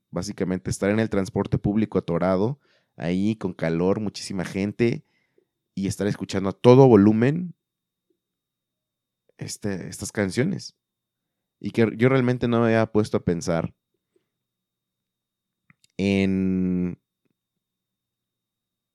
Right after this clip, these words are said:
en lo que decían las letras, jamás. Hasta que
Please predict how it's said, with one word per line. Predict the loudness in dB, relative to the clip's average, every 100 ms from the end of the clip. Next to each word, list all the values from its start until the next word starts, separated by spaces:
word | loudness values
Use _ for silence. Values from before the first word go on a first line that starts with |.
| -4
en | -2
lo | -2
que | -2 0
decían | 0 0 -2
las | -2
letras, | -2 -2 -2 -4 -8 _
jamás. | -4 -2 -2 -4 -14 _ _ _ _ _ _ _ _ _ _ _ _ _ _ _
Hasta | -10 -6
que | -6 -2 -4